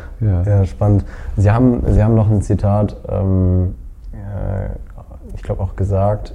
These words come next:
Speaker 2: in einem Interview, ähm, von John F. Kennedy. Ähm, „Ein Vorsprung, ein Vorsprung im Leben hat,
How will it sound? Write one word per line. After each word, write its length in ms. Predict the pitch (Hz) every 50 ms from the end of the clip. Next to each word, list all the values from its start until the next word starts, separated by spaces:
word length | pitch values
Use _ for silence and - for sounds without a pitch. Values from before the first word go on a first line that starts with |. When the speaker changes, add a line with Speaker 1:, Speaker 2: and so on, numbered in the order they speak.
| - -
Speaker 2:
in 200 | 101 95 92 90
einem 120 | 92 90 87
Interview, 600 | - - - 107 104 104 107 104 104 107 110 110 - - - - - - - - - -
ähm, 300 | 95 90 92 92 92 85
von 420 | - - 98 95 95 95 95 - - -
John 200 | - 101 104 101
F. 120 | 95 92
Kennedy. 540 | - - 101 98 92 87 82 85 90 104 117 - - - -
Ähm, 360 | - 90 90 90 90 90 87 -
„Ein 160 | - 92 90
Vorsprung, 440 | 87 98 104 110 - - 110 107 - -
ein 200 | - 92 98 95
Vorsprung 440 | 95 - 113 113 - - - 120 110
im 100 | 92 90
Leben 280 | 90 98 98 92 90 90
hat, 240 | 92 85 - -